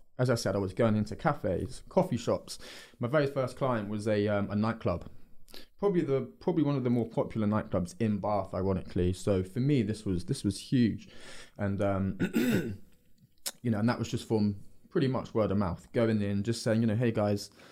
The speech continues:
I already work with these guys. They're in a sort of <coughs> similar niche to you, whatever. They're in Bath. I know the audience. Um, you know, can I just show you what I can do in terms of, you know, increasing footfall?" And so, so yeah. And obviously, once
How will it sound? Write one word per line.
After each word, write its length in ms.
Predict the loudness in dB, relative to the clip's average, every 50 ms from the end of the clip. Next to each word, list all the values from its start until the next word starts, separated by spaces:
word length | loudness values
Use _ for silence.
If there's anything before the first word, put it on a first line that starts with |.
| -20 _ _ -2 0
I 40 | 2
already 260 | 2 2 2 0 0
work 260 | 0 0 0 -2 -2
with 120 | -4 -2 0
these 200 | 0 0 0 0
guys. 460 | 0 0 2 2 2 0 -2 -8 -12 -6
They're 160 | -2 0 2 2
in 80 | 2
a 60 | 2
sort 220 | 0 2 2 2 2
of 80 | 2
<coughs> 140 | 0 -2 0
similar 240 | 2 2 2 2 2
niche 300 | 2 2 2 0 -2 -4
to 100 | -2 0
you, 240 | 2 2 2 2 2
whatever. 460 | 2 0 2 0 0 0 0 0 0
They're 160 | 2 2 2
in 180 | 2 2 2 2
Bath. 360 | 0 0 2 0 -2 -2 -2
I 80 | -2 0
know 200 | 2 4 4 4
the 160 | 2 2 2
audience. 580 | 2 2 4 4 4 4 2 0 0 -4 -14 -14 -14 -14 -14 -14 -14 -12 -6 -2
Um, 320 | 0 2 2 2 0 0 0
you 100 | 2 2
know, 160 | 2 2 0 -2 -4 -10 -20 -12
can 160 | -4 0 2 2
I 20 |
just 160 | 2 0 -2
show 120 | -2 0 2
you 140 | 2 2
what 140 | 2 2 0
I 100 | 0 0
can 220 | 0 -2 -2 -2 0
do 280 | 2 2 2 4 2 2
in 100 | 0 0
terms 340 | 0 0 0 0 0 0
of, 120 | -2 -2 0
you 60 | 2
know, 60 | 2
increasing 520 | 2 2 0 0 2 2 2 2 2 -2 0
footfall?" 520 | 0 0 0 0 0 2 2 2 2 0 -6 -20 -20 -20 -16 -12 -10 -10 -10 -10 -6 -2
And 160 | 0 0 0
so, 520 | 0 0 0 0 2 2 0 0 -2 -4 -6 -8 -12 -20 _
so 180 | -12 -6 -4 -2
yeah. 380 | 0 2 2 2 0 -2 -6 -10 -10 -4
And 120 | 2 4 4
obviously, 320 | 4 4 2 0 0 0
once 500 | 2 2 2 2 2 0 -2 -6 -12 -14